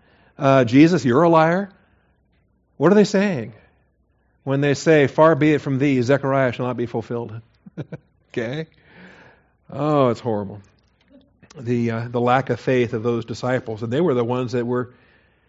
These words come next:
um, with the program, if you will. Anyway, it crosses over. We get into chapter thirteen. There's more shepherding there as well. Um, I'm just gonna have to let that go. All right?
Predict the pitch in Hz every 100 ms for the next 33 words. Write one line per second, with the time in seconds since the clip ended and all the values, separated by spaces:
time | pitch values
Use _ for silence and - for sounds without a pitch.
0 | _ - 123 120 113 107 101 113 107 _
1 | _ _ _ _ _ - 127 135 - 160
2 | 151 104 123 104 _ _ _ 135 - 110
3 | 107 101 113 _ _ _ - _ 160 135
4 | 113 - 156 151 147 135 135 135 131 123
5 | 127 127 123 - 131 123 117 135 120 117
6 | 123 120 110 117 117 - 117 117 113 113
7 | 110 107 107 127 123 120 120 - _ _
8 | _ _ _ _ _ _ - 120 120 113
9 | 110 107 107 104 _ _ _ _ _ _
10 | _ _ _ _ _ _ _ _ _ _
11 | _ _ - 113 101 113 110 104 - 107
12 | 104 110 107 117 - 117 _ 104 110 117
13 | 170